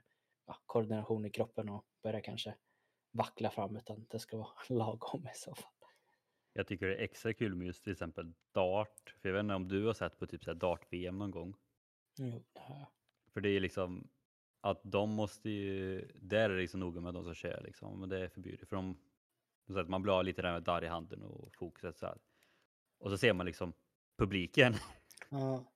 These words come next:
Speaker 2: <laughs> Så sitter liksom i stora kannor med öl, liksom. Och det är så här, det är ingen som har ett tomt glas, liksom. Det är, det är ju ofta kanske ra-, framförallt då, liksom i England, Storbritannien som de här mästerskapen brukar gå. Det, alltså det är ju,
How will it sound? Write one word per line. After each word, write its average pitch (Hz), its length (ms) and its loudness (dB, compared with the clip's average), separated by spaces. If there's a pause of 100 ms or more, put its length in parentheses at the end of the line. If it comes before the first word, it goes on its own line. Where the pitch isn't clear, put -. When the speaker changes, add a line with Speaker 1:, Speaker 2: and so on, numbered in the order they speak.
(100)
Speaker 2:
<laughs> - 200 -18
Så 113 120 2
sitter 110 300 6
liksom 104 240 4
i 98 40 2
stora 95 360 4
kannor 131 1000 4 (420)
med 123 200 4
öl, 95 300 4
liksom. 92 400 0
Och 92 60 -2
det 98 60 2
är 92 40 0
så 95 120 0
här, 90 60 2
det 98 60 -4
är 131 120 -2
ingen 107 320 2
som 113 120 0
har 98 100 8
ett - 120 -2
tomt 90 300 -2
glas, 87 500 0
liksom. 90 280 -4
Det 90 100 -4
är, 87 220 -4 (800)
det 113 100 4
är 104 40 10
ju 107 80 10
ofta 101 240 6
kanske 92 220 -2
ra-, 92 200 2
framförallt 95 460 0
då, 90 120 0
liksom 87 300 -6
i 85 220 -6
England, 90 380 -2
Storbritannien 87 640 -2
som - 140 -14
de 90 160 -8
här 85 120 -10
mästerskapen 87 480 -6
brukar 87 180 -6
gå. 85 260 -6
Det, 90 140 -4
alltså 90 180 -6
det 87 100 -6
är 85 60 -6
ju, 82 140 -8